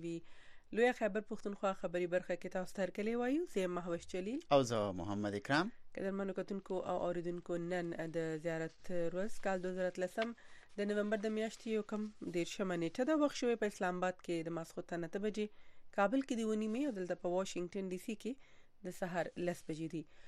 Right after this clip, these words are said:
Speaker 1: یو شمېر ریپورټونه په دې نیم ساعته خبري برخه کې لرو، خو اول ستاسو په هم راګرځو د مهمو خبرونو سرټکو ته.
Speaker 2: د پاکستان وزیر اعظم عمران خان نن ولس ته د حکومت د اولنو سلو ورځو په کامیابو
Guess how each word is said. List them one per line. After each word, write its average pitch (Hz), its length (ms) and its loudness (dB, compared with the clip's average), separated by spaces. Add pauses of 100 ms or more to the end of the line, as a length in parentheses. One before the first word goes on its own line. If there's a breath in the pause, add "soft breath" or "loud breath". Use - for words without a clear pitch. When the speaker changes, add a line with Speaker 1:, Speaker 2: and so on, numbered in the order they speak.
(220 soft breath)
Speaker 1:
یو 202 140 4
شمېر 202 240 0
ریپورټونه 202 420 0
په 196 120 -2
دې 190 120 0
نیم 190 160 -2
ساعته 214 320 0
خبري 208 320 2
برخه 220 240 0
کې 233 180 -4
لرو، 247 180 0 (420 soft breath)
خو - 120 0
اول 185 320 4
ستاسو 180 320 -2
په - 120 -14
هم 175 120 -4
راګرځو 196 480 0
د 226 140 2
مهمو 208 340 0
خبرونو 165 400 -2 (240)
سرټکو 175 440 -2
ته. - 80 -12 (1600 soft breath)
Speaker 2:
د 139 240 12
پاکستان 196 560 6
وزیر 147 240 12
اعظم 160 260 12 (120)
عمران 123 340 8
خان 147 400 6
نن 123 120 8 (100)
ولس 170 280 8
ته 143 80 12 (120)
د 117 100 6
حکومت 127 420 6
د - 20 12 (220)
اولنو 120 400 10 (260)
سلو 127 260 10
ورځو 147 380 8 (180)
په 147 140 0
کامیابو 117 440 6